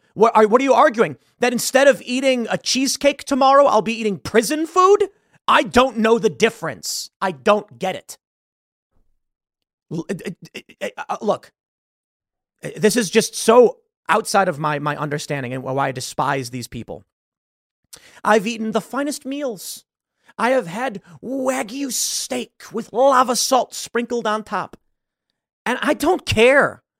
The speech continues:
It's nice. It's delicious. But it means so little in the long run. I could just as easily be, eat a box of mac and cheese from Walmart.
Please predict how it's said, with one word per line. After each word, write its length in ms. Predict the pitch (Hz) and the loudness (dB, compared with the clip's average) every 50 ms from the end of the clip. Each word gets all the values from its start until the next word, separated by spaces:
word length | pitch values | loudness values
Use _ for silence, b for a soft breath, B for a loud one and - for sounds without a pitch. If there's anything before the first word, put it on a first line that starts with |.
| _ _ _ | _ _ _
It's 220 | 240 - - - | -8 -8 -8 -10
nice. 520 | 156 165 165 180 170 104 - - - - - | -10 -8 -6 -6 -8 -8 -10 -12 -12 -12 -12
It's 220 | - - - - - | -12 -12 -12 -12 -12
delicious. 800 | - 165 139 - 131 151 - - - - - - - - - - _ _ _ _ _ _ _ _ _ _ _ | -4 -2 -2 -2 -2 -4 -10 -12 -14 -14 -14 -14 -14 -14 -16 -18 _ _ _ _ _ _ _ _ _ _ _
But 80 | - 226 | -4 -4
it 60 | 233 | -2
means 320 | 226 247 302 320 349 - - | 0 -2 -2 -2 -2 -2 0
so 160 | - 269 269 | 2 2 2
little 380 | 269 233 208 220 269 320 381 | 2 0 0 0 0 0 0
in 80 | 349 202 | -4 -4
the 80 | 180 160 | -4 -4
long 280 | 165 196 240 285 254 | -2 -2 -2 -2 -4
run. 300 | 170 139 117 107 98 - _ _ _ _ _ _ _ - | -4 -8 -10 -12 -14 -20 _ _ _ _ _ _ _ -6
I 80 | 214 | -6
could 200 | 240 - 277 220 | -2 -2 -2 -4
just 280 | 175 - 269 277 - - | 0 -2 -2 -2 -2 -4
as 160 | 254 190 - | -8 -8 -10
easily 440 | - 208 254 269 254 202 233 220 190 | -10 -8 -6 -6 -6 -6 -6 -6 -6
be, 260 | 135 170 208 196 - | -6 -8 -10 -10 -10
eat 100 | 214 214 | -8 -6
a 40 | 208 | -6
box 380 | 139 117 190 208 214 - - 220 | -4 -2 -2 -2 -2 -2 -2 -4
of 80 | 196 | -4
mac 380 | 165 156 160 185 208 190 - 214 | -4 -2 -2 -4 -4 -4 -4 -6
and 120 | 208 180 | -8 -6
cheese 540 | - - - 254 277 269 202 170 160 151 - | -6 -8 -6 -6 -6 -6 -6 -6 -6 -8 -8
from 320 | - - 190 185 175 165 | -4 -4 -4 -4 -4 -6
Walmart. 720 | 151 151 190 233 302 320 196 160 131 - 110 - - - | -2 0 0 2 2 0 -2 -4 -4 -8 -10 -14 -18 -20